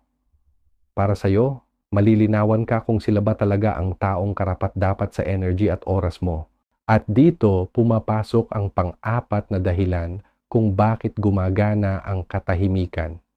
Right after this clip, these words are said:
Ibinabalik nito ang kapangyarihan sa'yo. Kadalasan sa relasyon,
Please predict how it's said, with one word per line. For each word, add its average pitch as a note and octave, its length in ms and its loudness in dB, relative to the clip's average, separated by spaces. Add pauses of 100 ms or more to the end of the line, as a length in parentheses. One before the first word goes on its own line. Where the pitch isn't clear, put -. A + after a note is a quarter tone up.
(540)
Ibinabalik G#2 640 2
nito G2 640 0
ang F#2+ 240 -4
kapangyarihan F#2 800 -2
sa'yo. E2 480 -6 (1200)
Kadalasan A2+ 800 2
sa G#2+ 160 2
relasyon, G#2+ 720 0